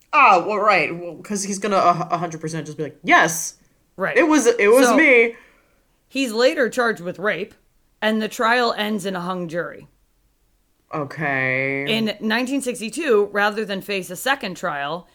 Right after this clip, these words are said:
Speaker 2: he enters a plea of no contest to a misdemeanor charge of aggravated assault and pays a five hundred dollar fine.
Speaker 1: That's
Speaker 2: He
Speaker 1: the
Speaker 2: stated
Speaker 1: fucking outcome?
Speaker 2: Yeah. He stated later, but this is for, this is for Guerrera, not for Garza.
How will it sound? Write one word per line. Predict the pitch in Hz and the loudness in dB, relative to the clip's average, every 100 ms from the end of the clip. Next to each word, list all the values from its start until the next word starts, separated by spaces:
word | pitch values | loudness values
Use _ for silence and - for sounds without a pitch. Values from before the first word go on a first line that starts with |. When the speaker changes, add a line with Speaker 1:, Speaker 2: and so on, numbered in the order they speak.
| _ | _
Speaker 2:
he | 233 226 | -8 -4
enters | 247 254 240 | -4 -2 -4
a | 240 | -6
plea | 208 214 202 | -4 -4 -2
of | |
no | 196 185 185 | -2 -4 -4
contest | 233 247 240 196 156 - | -2 -2 -2 -8 -10 -6
to | 180 | -6
a | |
misdemeanor | 180 208 202 196 196 196 185 | -4 -6 -8 -6 -4 -4 -6
charge | - 175 170 | -4 -4 -4
of | 165 | -4
aggravated | 175 165 165 170 156 | -6 -6 -6 -6 -6
assault | 147 196 151 - | -8 -8 -8 -10
and | 175 175 | -12 -6
pays | 196 185 | -4 -4
a | 175 | -6
five | 196 185 | -4 -4
hundred | 185 180 170 | -4 -8 -6
dollar | 160 160 | -6 -8
fine. | - 170 - - _ _ _ _ | -10 -12 -14 -20 _ _ _ _
Speaker 1:
That's | 262 254 | 4 4
Speaker 2:
He | 254 | 4
Speaker 1:
the | |
Speaker 2:
stated | 302 302 | 4 6
Speaker 1:
fucking | 330 262 294 | 6 4 2
outcome? | 240 254 277 311 392 427 285 _ _ _ _ - | 4 4 4 0 0 0 -6 _ _ _ _ -8
Speaker 2:
Yeah. | 202 170 - _ | -6 -6 -8 _
He | - 247 | -8 -6
stated | 247 285 285 233 | 0 0 0 0
later, | 233 226 | 0 0
but | 202 208 | -2 -4
this | 277 269 | -4 -4
is | 220 | -4
for, | 233 196 180 - | -2 -2 -6 -6
this | 226 240 | -4 -4
is | 226 | -6
for | 214 | -6
Guerrera, | 175 175 214 170 143 127 | -2 0 2 0 -4 -8
not | 185 202 | -6 -6
for | 190 | -6
Garza. | 165 170 156 151 156 | -4 -4 -6 -12 -20